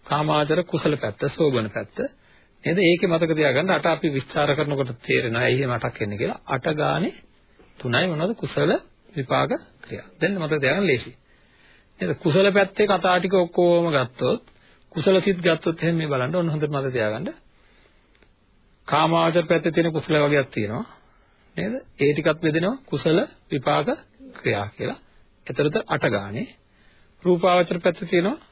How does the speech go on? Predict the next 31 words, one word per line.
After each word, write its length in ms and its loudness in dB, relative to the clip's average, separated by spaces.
කුසල 280 0
විපාක 460 0
ක්‍රියා 400 -2
කීය 260 0
ගානේද? 280 0
පහ 240 -2
ගානේ. 400 -8
අරූපාවචරත් 720 4
තියෙනවා 240 0
කුසල 240 -2
විපාක 380 0
ක්‍රියා 360 -8
කීය 240 0
ගානේද? 300 -2
හතර 320 -2
ගානේ. 380 -8
නේද? 220 -4
ආ, 100 0
තව 180 2
කුසල 260 2
සිත් 180 0
වර්ගයක් 280 0
තියෙනවා. 220 0
ඒවා 160 2
මාර්ග 280 2
සිත්, 220 0
ඵල 220 0
සිත්. 220 -4
ඒක 240 2
අට 160 -2
ඒවා 300 4